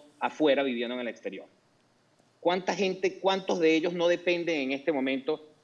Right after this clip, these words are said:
de ese sistema financiero con el cual no pueden transar de ninguna manera? Pero es que ni siquiera ellos, ni los segundos, ni los terceros, ni los testaferros, ni nadie. Y además, como tú dices, catalogados ya a nivel internacional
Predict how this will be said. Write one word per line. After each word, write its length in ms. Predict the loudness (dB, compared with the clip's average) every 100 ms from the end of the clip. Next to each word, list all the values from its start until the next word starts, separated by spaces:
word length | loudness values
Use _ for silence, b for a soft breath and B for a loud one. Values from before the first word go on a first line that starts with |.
| _
de 220 | 0 2
ese 160 | 2 0
sistema 380 | -2 -2 0 0
financiero 560 | -4 -4 -2 -2 -2
con 140 | -2 -4
el 80 |
cual 160 | -2 -2
no 140 | 0
pueden 200 | 2 2
transar 380 | 2 0 0 0
de 100 | 0
ninguna 380 | 0 2 2 2
manera? 420 | 2 2 0 -2 -12 _
Pero 140 | -2 0
es 40 |
que 100 | 0
ni 120 | 0
siquiera 420 | -2 -4 -2 2
ellos, 400 | 4 4 0 -4
ni 160 | -6 -4
los 160 | -2 -4
segundos, 400 | -2 0 0 -2
ni 80 |
los 140 | -4 -4
terceros, 420 | -6 -2 0 0
ni 80 | 0
los 140 | 0
testaferros, 520 | 0 -2 2 2 4
ni 120 | 2 2
nadie. 360 | 4 4 2 -4 -18 _ _ _ _ _ -4
Y 160 | 4 4
además, 380 | 6 2 0
como 220 | 0 -2 2
tú 120 | 4
dices, 420 | 4 4 -2 -8 -16 _
catalogados 680 | -4 0 0 0 -2 -2 -2
ya 340 | 2 2 2 -4 -20 _ -10
a 100 | -8
nivel 320 | -4 -2 -2
internacional 800 | 0 2 2 0 0 0 0